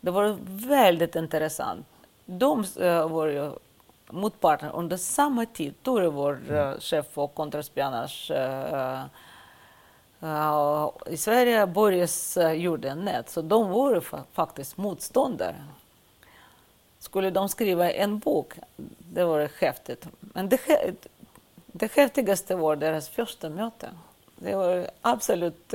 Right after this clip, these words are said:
Speaker 1: häftigaste, men det kan jag berätta sen. Men även tid med, eh,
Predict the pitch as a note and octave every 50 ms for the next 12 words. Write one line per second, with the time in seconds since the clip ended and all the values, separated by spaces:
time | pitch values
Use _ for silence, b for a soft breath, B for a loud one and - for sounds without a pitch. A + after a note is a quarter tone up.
0 | G3 E3+ - - F#3 E3+ - - C#3+ C#3 E3 - - F#3 G3 G3+ G3 G#3+ G3+ F#3+
1 | F3+ F3 F3+ E3+ F3+ F3+ F#3+ E3+ - F3+ F#3 - - - E3 D#3 E3+ E3 B B
2 | B B B B B B B B _ - F#3 G3 G3 G#3 F#3+ - - - D2+ -
3 | - - A#3 B3 A#3+ A#3+ A#3 A#3 - - - D4 C#4+ B3+ G#3+ F3 D#3+ E3+ F3 F#3+
4 | G#3+ A#3 A3 F#3+ E3+ D#3 D#3 D3 C#3+ C#3 - _ _ _ _ _ _ _ - -
5 | _ _ _ _ - - - E3+ D#3+ D#3+ D#3 D3 D3 D3 D3 D3 D3 D3 D3